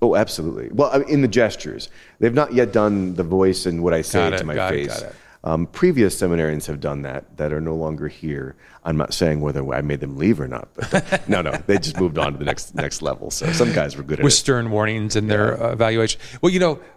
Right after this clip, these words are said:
Speaker 2: I don't know that I would recognize somebody mimicking me.
Speaker 1: Yeah.
Speaker 2: Because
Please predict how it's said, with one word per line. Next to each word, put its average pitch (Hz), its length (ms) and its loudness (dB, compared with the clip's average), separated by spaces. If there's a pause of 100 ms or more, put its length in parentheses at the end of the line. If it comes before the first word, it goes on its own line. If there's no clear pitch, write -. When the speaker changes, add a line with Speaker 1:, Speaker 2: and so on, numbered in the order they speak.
(120)
Speaker 2:
I 160 120 2
don't 233 180 -2
know 151 120 4
that 123 120 2
I 120 60 2
would 110 160 -2
recognize 101 1160 -4 (380)
somebody 107 540 2
mimicking 101 480 -4
me. 127 280 -14
Speaker 1:
Yeah. 78 360 -2 (100)
Speaker 2:
Because 151 520 2